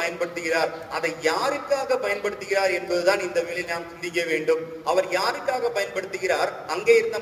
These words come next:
மக்களுக்காக மாத்திரமல்ல, நமக்காக, நாம் செய்த பலவிதமான பாவங்களுக்காக, நாம் செய்த அக்கிரமங்களுக்காக, ஒவ்வொன்றும் நாம் செய்த காரியங்களுக்காகத்தான் அவர் இந்த ஆக்கினைக்கு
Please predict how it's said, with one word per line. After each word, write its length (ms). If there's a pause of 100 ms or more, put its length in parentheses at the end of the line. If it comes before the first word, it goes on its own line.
மக்களுக்காக 600
மாத்திரமல்ல, 640 (240)
நமக்காக, 600 (140)
நாம் 360
செய்த 320
பலவிதமான 580 (200)
பாவங்களுக்காக, 800 (400)
நாம் 340
செய்த 320
அக்கிரமங்களுக்காக, 840 (380)
ஒவ்வொன்றும் 580 (120)
நாம் 300 (120)
செய்த 180 (280)
காரியங்களுக்காகத்தான் 1080 (180)
அவர் 360
இந்த 120 (140)
ஆக்கினைக்கு 400